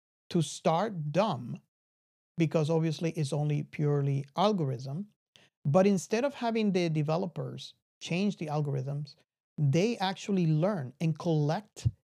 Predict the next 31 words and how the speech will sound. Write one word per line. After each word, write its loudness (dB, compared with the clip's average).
information. -2
So 2
the 4
next 0
time -2
a 0
similar 2
situation -4
like -2
that -4
happens, -8
they 4
have 2
more 2
information -4
to -2
take -4
a 0
better 0
decision. -6
So -4
they 2
know, 0
"Okay, -4
I 0
did 0
this -4
and 2
it 2
didn't 2
work. -2